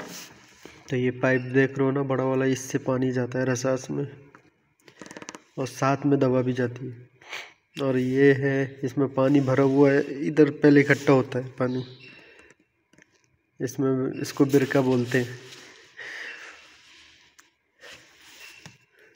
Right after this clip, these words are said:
पानी इधर साफ है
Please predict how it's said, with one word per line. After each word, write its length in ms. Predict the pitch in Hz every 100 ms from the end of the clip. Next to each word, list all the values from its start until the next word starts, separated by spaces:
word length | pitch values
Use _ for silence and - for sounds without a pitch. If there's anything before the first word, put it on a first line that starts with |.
| _ _ _ _ _ - - _ _ _ _ _
पानी 320 | 127 127 135 135
इधर 200 | 131 131
साफ 480 | - 123 135 131
है 80 | 127